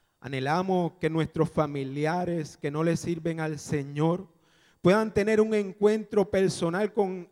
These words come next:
el Señor que cambie, que transforme su vida, que puedan tener una experiencia con el Señor que le dé un giro de trescientos sesenta grados a su vida y puedan estar juntamente con nosotros en la casa de Dios,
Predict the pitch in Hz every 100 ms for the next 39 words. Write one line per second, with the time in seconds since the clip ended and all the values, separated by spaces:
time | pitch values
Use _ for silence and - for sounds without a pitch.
0 | _ 175 175 - 185 170 175 202 202 190
1 | 160 _ 180 214 208 165 156 156 156 160
2 | 147 151 160 185 196 185 180 - 160 -
3 | 170 202 190 160 - _ _ _ _ _
4 | _ _ 160 160 202 214 220 226 226 214
5 | - 208 196 214 220 233 233 - 214 208
6 | 202 202 185 _ _ 196 190 190 185 -
7 | 175 170 185 220 214 196 180 175 196 208
8 | 185 220 233 185 151 156 160 160 - 170
9 | 185 180 180 160 175 180 180 170 180 180
10 | 170 170 _ _ _ _ _ _ 160 151
11 | 156 147 - 208 196 139 156 - _ 147
12 | - 143 170 170 160 175 165 151 175 180
13 | 175 165 175 170 165 165 160 143 135 -
14 | 175 180 165 131 123 120 143 151 156 139
15 | 139 151 156